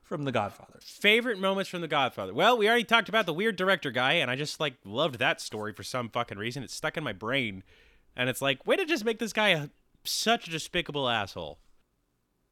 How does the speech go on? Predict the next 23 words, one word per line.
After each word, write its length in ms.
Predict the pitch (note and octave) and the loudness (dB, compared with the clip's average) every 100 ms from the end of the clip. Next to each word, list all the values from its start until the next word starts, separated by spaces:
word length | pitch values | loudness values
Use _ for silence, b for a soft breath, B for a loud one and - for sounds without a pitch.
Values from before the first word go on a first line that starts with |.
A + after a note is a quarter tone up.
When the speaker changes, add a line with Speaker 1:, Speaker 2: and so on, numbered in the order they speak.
| _ | _
Speaker 2:
Oh, 280 | D4+ E4+ F3+ | 10 12 12
fuck 180 | - C4+ | 8 8
it. 140 | E3+ F3+ | 6 4
I'm 120 | B3+ | 4
gonna, 160 | A3+ D#3+ | 4 4
you 80 | A3 | 6
know 80 | |
what? 180 | C4 C4 - | 6 6 2
I'm 100 | A#3+ | 2
gonna 140 | C4+ | 2
say 240 | - A#3+ | 4 4
my 120 | F#3+ F#3+ | 4 2
favorite 280 | G#3+ G3+ | 2 0
part 240 | D#3 G3 D3+ | 2 2 4
was 300 | D#3+ C3 - | 2 0 -6
when, 380 | C3+ D3+ C#3+ C3+ | -4 0 0 0
uh, 480 | C#3 C3 B2 A#2 A#2 - | 2 2 2 0 -2 -4
uh, 440 | B2+ B2+ B2 B2 - b b | -2 0 0 -2 -6 b b
the, 500 | G#2+ C#3+ D3+ C#3+ C#3+ | 0 2 4 4 2
uh, 240 | C#3 C#3 C3 | 2 2 2
consigliere, 960 | E3 C#3+ - G3 F#3+ G3+ F#3 D3+ F#3+ - _ _ _ - - - | -2 -4 -2 0 2 2 2 0 -2 -6 _ _ _ -20 -12 0
uh, 540 | C#3+ C3 C3+ C3 B2+ A#2+ - _ - | 2 4 2 2 0 -2 -10 _ -16
Tommy 1400 | - E3+ G#3 G#3+ G#3 F#3 E3+ G3 F#3+ F#3 F#3 F#3 F3+ D#3 | -4 2 6 10 10 8 6 6 6 6 6 4 2 -4